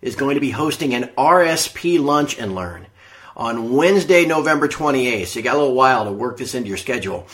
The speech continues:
This is an exclusive event by invitation only, so make sure you don't miss it. You gotta go to sprott money dot com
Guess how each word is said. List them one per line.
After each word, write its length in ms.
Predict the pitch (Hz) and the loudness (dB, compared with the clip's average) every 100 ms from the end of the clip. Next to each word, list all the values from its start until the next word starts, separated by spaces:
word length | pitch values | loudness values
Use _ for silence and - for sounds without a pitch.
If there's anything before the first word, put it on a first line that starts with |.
| - - _ | -20 -20 _
This 220 | 127 147 | 0 0
is 100 | 165 | 0
an 120 | 165 | 0
exclusive 680 | 165 - 208 254 330 - 262 | 0 0 0 6 6 6 2
event 420 | 208 202 170 - | 2 2 2 0
by 200 | 117 127 | -2 0
invitation 520 | 143 143 165 151 - | 0 -2 -2 -2 -2
only, 280 | 139 147 107 | 0 0 -2
so 160 | 92 131 | -4 0
make 180 | 135 147 | 0 2
sure 160 | 180 | 0
you 80 | 151 | 2
don't 200 | 127 117 | 0 0
miss 220 | 104 95 | -4 -6
it. 80 | 123 | -6
You 100 | 120 | -2
gotta 180 | 127 127 | 0 0
go 100 | 135 | 0
to 80 | 120 | -2
sprott 460 | - - 143 165 | -6 2 6 6
money 220 | 165 165 160 | 6 0 4
dot 260 | 147 147 | 4 4
com 480 | 156 151 123 92 85 | 2 2 2 -2 -10